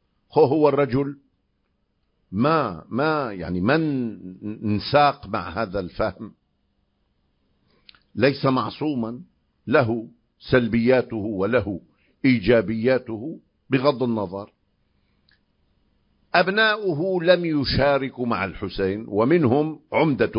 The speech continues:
أبنائه علي بن عبد الله بن العباس. حركتهم غامضة.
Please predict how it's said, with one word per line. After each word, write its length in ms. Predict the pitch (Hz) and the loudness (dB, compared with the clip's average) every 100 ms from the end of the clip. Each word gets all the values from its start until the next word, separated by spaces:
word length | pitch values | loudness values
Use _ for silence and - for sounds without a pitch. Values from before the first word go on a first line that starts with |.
| 120 | 0
أبنائه 520 | 110 113 127 143 113 | 0 0 -2 0 -2
علي 380 | 87 117 139 156 | 0 -2 -2 -4
بن 140 | 101 92 | -6 -8
عبد 200 | 90 117 | -4 -2
الله 200 | 113 104 | -2 -4
بن 80 | |
العباس. 600 | 85 71 64 - - - _ _ _ _ _ _ _ _ _ _ _ _ _ _ - _ _ _ _ _ _ _ _ _ _ _ _ _ _ _ _ | -8 -10 -14 -18 -20 -20 _ _ _ _ _ _ _ _ _ _ _ _ _ _ -20 _ _ _ _ _ _ _ _ _ _ _ _ _ _ _ _
حركتهم 880 | - 175 196 190 208 - 175 160 160 | -4 0 2 0 -2 -4 -2 -2 -2
غامضة. 720 | 107 143 139 104 78 76 67 | -2 0 0 -2 -8 -12 -14